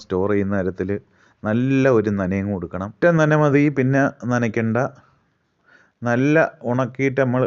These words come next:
കുഴിയിൽ വെച്ച കന്നാണെങ്കിൽ ഒരു മൂന്നാഴ്ച എടുക്കും അത് പൊടിച്ചു വരാൻ. നല്ല സ്ട്രോങ് ആയിട്ട്, കണ്ടില്ലേ, ഇതേപോലെ നല്ല സ്ട്രോങ് ആയിട്ട് തന്നെ പൊടിച്ചു വരും. ഈ വാഴ നല്ല സ്ട്രോങ് ആയിട്ട് വളരും, നല്ലൊരു കുല ലഭിക്കുകയും ചെയ്യും. ഇതാണ് കന്നൊക്കെ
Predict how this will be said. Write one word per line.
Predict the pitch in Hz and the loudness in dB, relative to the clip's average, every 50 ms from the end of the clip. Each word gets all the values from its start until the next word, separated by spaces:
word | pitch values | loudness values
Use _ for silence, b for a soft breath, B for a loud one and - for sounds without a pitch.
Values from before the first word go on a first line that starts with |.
| - - _ - | -2 -4 _ -2
കുഴിയിൽ | 120 117 120 120 123 123 131 120 | -2 0 0 0 2 2 0 0
വെച്ച | 104 110 123 113 | 0 0 0 0
കന്നാണെങ്കിൽ | 113 107 107 110 113 104 95 101 101 101 107 | 0 0 0 -2 -2 -2 -2 -2 -2 -2 -2
ഒരു | 101 98 101 | -2 -2 -2
മൂന്നാഴ്ച | 104 107 113 117 113 104 104 101 98 - 113 101 | -2 -2 -2 -2 -2 -2 -2 -4 -4 -4 -4 -2
എടുക്കും | 90 90 87 - 101 90 | -2 -4 -6 -6 -6 -6
അത് | 92 92 | -6 -6
പൊടിച്ചു | - 92 87 82 - - | -6 -6 -6 -6 -4 -4
വരാൻ. | 92 87 87 87 87 | -2 -2 -4 -4 -6
നല്ല | 92 101 107 127 147 143 131 | -6 -6 -6 -4 -4 -4 -4
സ്ട്രോങ് | - - 113 113 113 117 117 | -4 -2 -2 -2 -2 -2 -4
ആയിട്ട്, | 107 98 101 104 113 | -6 -6 -6 -6 -6
കണ്ടില്ലേ, | 117 110 107 92 87 - b b b b b b b b - 101 | -4 -4 -6 -6 -8 -12 b b b b b b b b -12 -6
ഇതേപോലെ | 90 104 113 110 113 117 110 107 104 104 | -2 -2 0 0 0 0 -2 -2 -2 -2
നല്ല | 101 101 104 110 120 127 131 135 147 143 143 | -4 -4 -4 -4 -4 -4 -2 0 -2 -2 -2
സ്ട്രോങ് | - _ - 101 104 107 107 110 | -6 _ -4 -2 -2 -2 -2 -2
ആയിട്ട് | 107 104 101 113 107 | -4 -4 -2 -4 -4
തന്നെ | 98 98 92 101 | -4 -4 -6 -6
പൊടിച്ചു | 92 90 87 - 104 | -8 -8 -6 -4 -4
വരും. | 95 87 107 139 - b b b b b b b b b b _ 107 104 | -4 -4 -6 -10 -14 b b b b b b b b b b _ -4 -2
ഈ | 110 117 | 0 0
വാഴ | 113 110 110 113 120 127 127 - - - - - - 107 104 | 0 0 0 0 0 0 -2 -4 -8 -14 -20 -16 -10 -8 -6
നല്ല | 98 101 104 123 139 143 131 - - - - - | -6 -4 -4 -4 -2 -2 -2 -4 -6 -10 -20 -20
സ്ട്രോങ് | - - 110 110 113 113 117 | -8 -4 -2 -2 0 0 -2
ആയിട്ട് | 117 110 101 113 98 | -2 -2 -2 -2 -2
വളരും, | 92 92 95 98 107 117 117 117 113 | -2 -2 -2 -2 -4 -4 -6 -6 -6
നല്ലൊരു | 95 92 107 139 165 143 135 127 | -6 -4 -2 -2 -2 -2 -2 -4
കുല | - 110 104 110 - - - - 98 | -4 -2 -2 -4 -4 -6 -12 -14 -12
ലഭിക്കുകയും | 92 90 90 90 - 98 95 87 87 80 | -12 -12 -12 -12 -10 -10 -10 -10 -10 -12
ചെയ്യും. | 82 - - - - 87 | -14 -16 -18 -18 -16 -12
ഇതാണ് | 90 98 101 107 110 131 135 135 | -8 -6 -6 -6 -6 -6 -4 -4
കന്നൊക്കെ | 120 113 117 117 107 123 | -4 -4 -6 -6 -6 -6